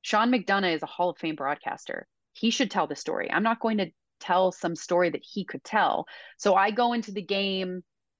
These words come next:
with themes in mind, with a couple different breaking news items or things on players' health, things about how their body is feeling. I go into a game with that kind of stuff,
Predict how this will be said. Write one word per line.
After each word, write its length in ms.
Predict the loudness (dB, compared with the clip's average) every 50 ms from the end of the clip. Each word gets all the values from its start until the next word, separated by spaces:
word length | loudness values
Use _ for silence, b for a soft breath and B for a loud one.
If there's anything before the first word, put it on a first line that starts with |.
| _ _ _
with 220 | -2 -2 -2 -4 _ _ _
themes 360 | -4 -2 2 2 2 4 4
in 120 | 2 2 2
mind, 520 | 4 4 2 2 0 -2 -4 -6 -8 -12 -20 _ _ _ _ _ _ _ _
with 140 | 0 0 0 0 _ _ _ _ _
a 60 | -4 -2
couple 320 | 0 0 0 4 4 2
different 320 | 4 4 2 2 0 -2 2
breaking 360 | 2 2 2 2 0 -2 0
news 360 | 0 0 0 -2 -2 -4 -4 0
items 520 | 2 2 4 4 4 2 2 0 -2 -4
or 80 | -6 -4
things 260 | -4 -4 -4 0 0
on 160 | 0 0 0
players' 360 | -2 0 0 2 2 -2 -4 -2
health, 360 | 0 0 2 2 -2 -4 -10 -20 -20 _ _ _ _ _ _ _
things 200 | -4 -4 -2 0
about 220 | 2 4 4 4 4
how 160 | 2 0 2
their 120 | 2 0
body 360 | 0 2 2 2 4 2 0 -4
is 120 | -6 -8
feeling. 520 | _ -8 -6 -4 -4 -4 -4 -4 -6 -10 b b b b b b _ -4
I 120 | 0 0 0
go 180 | 2 2 2
into 180 | 2 2 0 0
a 40 | -2
game 220 | -2 -4 -4 -2
with 140 | -4 -6 -6 -8 -4 0
that 220 | 2 2 2 0 -2 -6
kind 200 | -4 -2 0 0
of 100 | -2 -4
stuff, 400 | -6 -8 2 4 4 4 4 2